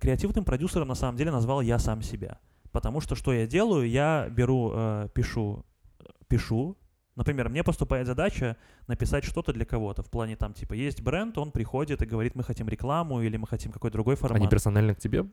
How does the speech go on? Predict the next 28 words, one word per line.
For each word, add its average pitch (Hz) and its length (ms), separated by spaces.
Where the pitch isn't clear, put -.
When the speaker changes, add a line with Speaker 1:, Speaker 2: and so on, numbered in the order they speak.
Speaker 2:
приходят - 280
Speaker 1:
Нет, - 100
они 175 80
Speaker 2:
или 82 100
это - 80
Speaker 1:
приходят 92 260
в, 113 280
Speaker 2:
в 110 40
агентство? 107 420
Speaker 1:
э, - 20
продакшн, 110 440
в 113 60
видеопродакшн, - 760
к-, - 100
с - 60
которым 127 320
я 107 160
общаюсь. 104 340
И, 165 480
типа, - 220
говорят: 113 360
«Мы 135 120
хотим 127 340
там 101 220
вот 101 160
прорекламировать 117 600
вот 104 160
это». - 260